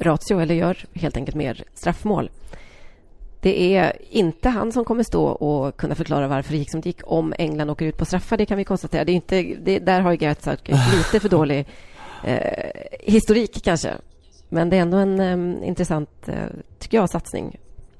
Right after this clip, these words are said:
Speaker 2: Och Southgates mamma som efter den där missen på hemmaplan nittiosex uttalade sig i pressen och sa: "Why didn't you just belt it? Varför skickar du inte bara in skiten?" Det är den sortens stöd man vill ha från sin,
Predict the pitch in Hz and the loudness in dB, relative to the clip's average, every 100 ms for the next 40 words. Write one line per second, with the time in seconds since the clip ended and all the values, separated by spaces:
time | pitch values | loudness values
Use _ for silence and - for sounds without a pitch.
0 | - - - - - - - - 123 - | -20 -20 -20 -20 -20 -20 -12 0 0 2
1 | 131 117 - 123 - 139 139 113 117 139 | 4 4 2 -2 2 2 4 4 4 2
2 | 147 120 120 131 - 117 113 110 107 101 | 2 2 0 -2 -4 -2 0 0 0 -2
3 | 104 104 107 107 104 107 - - 110 113 | -4 -4 -2 -2 -2 -4 -4 -8 -6 -4
4 | 104 - - 127 107 107 104 - 107 104 | -4 -4 -6 -4 -2 0 -2 0 0 -2
5 | - - 104 - - - - 107 110 107 | -6 -6 -6 -8 -16 -8 -2 -2 0 0
6 | 104 - - - - - - 117 120 117 | 0 0 -4 -20 -20 -20 -8 2 4 6
7 | 117 110 107 110 104 - 117 113 - - | 4 4 2 2 -2 0 2 2 0 -10
8 | - - - 113 - 123 117 110 107 - | -10 -10 -4 -2 0 2 2 2 0 0
9 | 127 139 113 - 127 127 - - - - | -2 0 -4 -4 -6 -8 -18 -20 -20 -20
10 | - - 127 110 113 110 - 120 104 110 | -14 -2 2 2 2 2 0 2 4 4
11 | 110 110 113 104 104 | 6 6 4 2 2